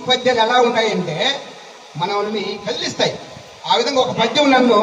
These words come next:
హంపీకి తీసుకెళ్ళింది. ఆ పద్యం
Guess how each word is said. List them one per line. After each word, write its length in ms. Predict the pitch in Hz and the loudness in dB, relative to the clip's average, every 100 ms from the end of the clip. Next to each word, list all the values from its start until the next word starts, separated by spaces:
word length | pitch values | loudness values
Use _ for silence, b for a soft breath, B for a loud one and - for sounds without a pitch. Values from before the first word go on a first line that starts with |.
| 226 | 4
హంపీకి 320 | 240 294 359 247 | 2 0 -4 -6
తీసుకెళ్ళింది. 440 | 226 226 190 160 - - - - - - - - - - - - - | -6 -4 -2 -4 -8 -12 -16 -16 -18 -20 -20 -20 -20 -20 -20 -20 -6
ఆ 40 | 151 - | -4 -4
పద్యం 260 | - 269 | -6 -2